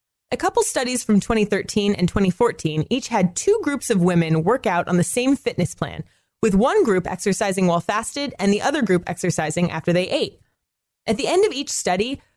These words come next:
both groups had lost the same amount of weight, mostly fat. Overall, aside from what some professional bodybuilders say works for them, there's not much evidence to support the idea that exercising on an empty stomach helps you burn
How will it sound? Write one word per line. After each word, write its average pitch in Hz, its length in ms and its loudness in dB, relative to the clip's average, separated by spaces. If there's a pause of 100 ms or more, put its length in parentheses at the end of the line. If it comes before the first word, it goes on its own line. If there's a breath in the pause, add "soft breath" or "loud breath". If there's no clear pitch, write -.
(160)
both 392 240 0
groups 233 300 0
had 185 120 2
lost 190 240 0
the 208 80 2
same 247 360 0
amount 190 360 2
of 202 140 2
weight, 285 460 -2 (140)
mostly 214 380 2
fat. - 300 -4 (760)
Overall, 269 600 2
aside 381 320 -2
from 254 140 4
what 262 180 0
some 233 280 2
professional 220 540 0
bodybuilders 170 600 2
say 185 220 -2
works 175 280 0
for 170 140 0
them, 240 340 2 (360 loud breath)
there's 285 220 2
not 392 240 2
much 262 400 2
evidence 208 460 2
to 196 100 2
support 202 360 0
the 190 100 0
idea 175 420 2
that 165 180 -4
exercising 240 560 0
on 196 100 2
an 175 100 0
empty 190 260 0
stomach 170 400 -2
helps 262 320 -2
you 247 100 4
burn 185 320 2